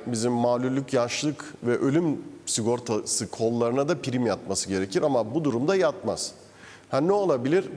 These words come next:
Bu durumda kişi, e, yani çalışan kişi,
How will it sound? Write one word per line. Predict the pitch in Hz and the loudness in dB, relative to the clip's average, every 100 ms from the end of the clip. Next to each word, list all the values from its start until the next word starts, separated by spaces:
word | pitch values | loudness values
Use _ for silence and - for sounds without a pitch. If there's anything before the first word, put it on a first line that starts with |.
| 143 | -4
Bu | 190 | 0
durumda | 175 143 120 127 | 2 2 2 0
kişi, | - 180 - 151 175 - - - - - | 0 0 2 -2 -4 -12 -18 -20 -14 -2
e, | 107 104 101 85 | 0 2 2 2
yani | 110 107 101 - - - - | 2 0 -2 -8 -18 -12 -2
çalışan | 120 117 110 180 196 | 0 0 2 2 0
kişi, | - 123 - 98 | 0 0 0 0